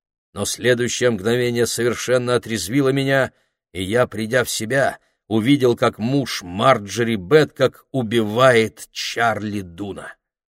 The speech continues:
Ночь расплаты, ночь огня и страданий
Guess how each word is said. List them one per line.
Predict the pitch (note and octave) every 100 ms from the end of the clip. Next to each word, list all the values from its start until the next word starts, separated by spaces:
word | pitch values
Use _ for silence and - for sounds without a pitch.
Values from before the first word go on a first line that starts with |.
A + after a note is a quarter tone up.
| _ _ _ _ _ _ _ _ _ _
Ночь | F2+ G2+ G2+ -
расплаты, | F2+ - - F#2+ G2+ - D#2+ _ _ _ _ _
ночь | F#2+ G#2 -
огня | F#2+ E2 F#2+ G2
и |
страданий | F2 - F2+ F2 G2+ G2 F2+ E2